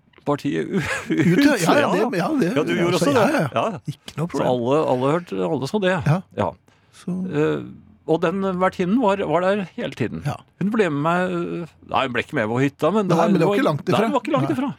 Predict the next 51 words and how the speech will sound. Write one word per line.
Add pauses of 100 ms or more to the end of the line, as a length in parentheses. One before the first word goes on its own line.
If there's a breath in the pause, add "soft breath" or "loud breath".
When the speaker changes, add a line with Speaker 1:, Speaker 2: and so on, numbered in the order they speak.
Speaker 1:
Så
Speaker 2:
Men
hun
følte
vel
kanskje
at
jobben
hennes
ikke
helt
var
gjort,
eh,
optimalt, (100)
fordi
at (140)
du
brettet
jo
feil. (300)
Speaker 1:
Jeg
brettet
feil,
og
jeg
la
beslag
på (140)
veldig
mye
av
hennes
tid,
for
jeg,
det
er (120)
lengste
tiden
jeg
har
brukt
innen
et
avlok,
øh, (100)
må
jeg
si. (220)
Speaker 2:
Jaha.